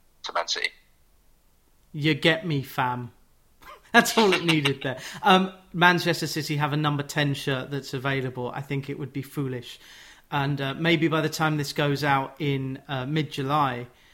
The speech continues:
Speaker 2: that, w-, that, uh, we should say, when is, um, when is the anniversary? When is the wedding anniversary of, um, your mate?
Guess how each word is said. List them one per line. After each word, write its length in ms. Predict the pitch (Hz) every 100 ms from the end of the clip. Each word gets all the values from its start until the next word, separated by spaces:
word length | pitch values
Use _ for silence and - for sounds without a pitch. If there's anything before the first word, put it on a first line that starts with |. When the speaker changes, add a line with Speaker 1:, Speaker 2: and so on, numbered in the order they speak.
| -
Speaker 2:
that, 300 | 147 139 - 190
w-, 240 | 208 202 160
that, 240 | 165 165
uh, 140 | 190 190
we 80 |
should 180 | 247 294
say, 120 | 277
when 260 | 214 277 320
is, 180 | 339 - -
um, 240 | 233 240
when 160 | 254 294
is 100 | 285
the 140 | 269
anniversary? 680 | 254 247 240 247 240 165 143
When 160 | 139 214
is 140 | 226
the 120 | -
wedding 260 | 208 214 185
anniversary 800 | 151 127 131 127 - 131 123 127
of, 300 | 151 139 123 -
um, 540 | 151 135 131 131 127 - _ -
your 200 | 139 131
mate? 480 | 143 131 113 -